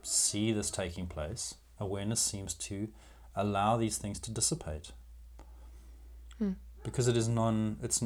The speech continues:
Speaker 1: it's, it's this idea of non-judgment. You know, that's what, you know, you'll often hear that term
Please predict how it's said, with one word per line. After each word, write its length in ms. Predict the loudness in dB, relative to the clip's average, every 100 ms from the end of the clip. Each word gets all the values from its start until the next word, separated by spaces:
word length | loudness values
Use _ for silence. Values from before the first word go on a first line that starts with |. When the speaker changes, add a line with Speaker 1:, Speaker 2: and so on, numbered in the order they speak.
| 0
Speaker 1:
it's, 300 | -2 -2 -4
it's 160 | -4 -4
this 200 | 0 4
idea 360 | 6 8 8
of 80 | 8
non-judgment. 680 | 8 6 6 6 4 4 0
You 80 | 0
know, 80 | 0
that's 200 | 0 0
what, 80 | -4 -2
you 140 | -2
know, 180 | -2 -4 -6
you'll 160 | -4 0
often 220 | 0 0
hear 120 | 0 -2
that 160 | -2
term 360 | -2 -2 -2 -2